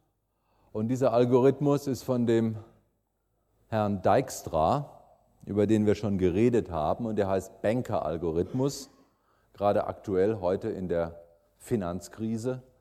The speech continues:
äh, wie sich ein guter Banker verhalten sollte, weil das genau ist die, die Analogie. Eine Bank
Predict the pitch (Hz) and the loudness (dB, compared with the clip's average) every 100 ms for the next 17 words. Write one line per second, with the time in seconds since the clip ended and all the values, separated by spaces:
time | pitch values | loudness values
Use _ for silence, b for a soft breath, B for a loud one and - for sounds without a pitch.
0 | b b b b - 98 101 98 113 110 | b b b b -4 2 2 2 -4 -6
1 | 113 - 104 98 120 110 95 98 104 107 | -8 -4 -4 -4 -4 -2 -2 -2 -4 -4
2 | 101 104 87 107 123 92 - 80 82 - | -4 -4 0 -2 -2 -8 -4 -2 -2 -4
3 | 135 - B B B B - 90 92 90 | -6 -10 B B B B -4 -2 0 2
4 | 110 - 110 101 92 104 110 117 104 - | 0 0 -2 2 4 4 2 -6 -8 -4
5 | 101 95 90 - 107 92 98 95 95 90 | -2 -2 -4 -4 -2 0 0 2 0 -2
6 | 113 117 139 143 _ b b b b 101 | -6 -4 -6 -8 _ b b b b -4
7 | 107 101 98 98 147 | -2 0 2 2 0